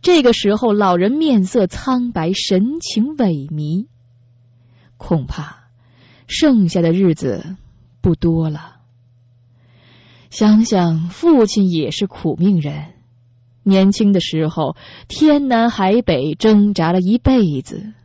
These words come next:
又是战乱之灾，又是牢狱之灾，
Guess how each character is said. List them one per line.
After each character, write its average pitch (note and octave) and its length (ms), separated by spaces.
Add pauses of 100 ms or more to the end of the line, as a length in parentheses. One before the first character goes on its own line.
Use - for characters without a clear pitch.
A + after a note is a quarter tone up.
(720)
又 D4 320
是 G#3 160
战 G#3 380
乱 F3+ 260
之 F3+ 220
灾， F#3+ 260
又 F#3+ 240
是 E3 160
牢 D#3 340 (220)
狱 A3 240
之 D3 240
灾， D3 360